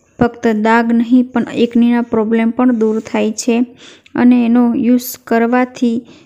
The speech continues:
ફેસ પર ઘણો ફાયદો પણ થાય છે અને ચહેરો ચમકીલો પણ બને છે. જો ચહેરાને ગોરો બનાવવો હોય અને હંમેશા માટે સુંદર અને ચમકીલો બનાવો રાખવો હોય તો ફેશિયલ કરવું ખૂબ જ મહત્ત્વનું છે,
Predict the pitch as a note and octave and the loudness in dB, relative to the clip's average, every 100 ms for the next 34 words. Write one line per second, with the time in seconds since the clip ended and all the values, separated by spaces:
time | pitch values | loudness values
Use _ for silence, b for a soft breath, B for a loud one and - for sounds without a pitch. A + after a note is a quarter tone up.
0 | _ A#3+ A#3 A#3 - A#3 A3 A#3 A3+ A#3+ | _ 0 0 -2 -2 -2 -2 -2 -2 -4
1 | - G#3 G#3 A#3+ B3 A#3+ A#3+ A#3 A#3 B3 | -6 -6 -2 -2 0 -4 -2 -4 -2 -4
2 | - A#3+ A#3+ B3 G#3+ A3 B3 A#3+ G#3+ G#3 | -2 0 0 -2 -4 0 -2 -2 -6 -4
3 | - A3 G#3+ G#3+ G#3+ G#3 G#3 G#3 G#3+ A3+ | -4 -2 -4 -4 -4 -2 -4 -4 -6 -8
4 | A3 - - _ _ _ _ _ _ _ | -10 -12 -20 _ _ _ _ _ _ _
5 | _ _ _ b b b b _ C#4+ C#4+ | _ _ _ b b b b _ -2 0
6 | C#4+ B3+ B3+ B3+ B3 B3 B3 A#3 A3+ A3+ | 2 4 6 6 6 6 4 4 4 6
7 | A#3 A3+ A3+ A3 A3+ A3+ A#3+ A#3 - A#3+ | 4 4 4 4 4 4 2 2 4 4
8 | A#3+ A#3+ A3 G#3+ A#3 A3+ A3+ A3+ - A#3 | 4 2 0 0 0 0 0 0 -2 -2
9 | - A3+ A3 A3 - A#3 A#3+ A3+ G#3 - | 0 0 2 0 0 0 0 -2 -6 -6
10 | A#3+ A#3 G#3+ G#3+ A3 A3 A3 A3 A3+ A3+ | -2 -2 0 -2 -2 0 -2 -2 -4 0
11 | B3 A#3 B B B B - C4 - A3+ | 0 0 B B B B 0 0 2 0
12 | A3+ B3 B3 A#3+ G#3+ G#3+ A#3+ - G3+ A3+ | 2 2 2 2 -2 -2 -4 -4 0 0
13 | A3 A3+ A#3+ A3+ A3+ A3 A3 A3 A#3 C4 | 2 2 2 2 0 -2 -2 -2 -2 -2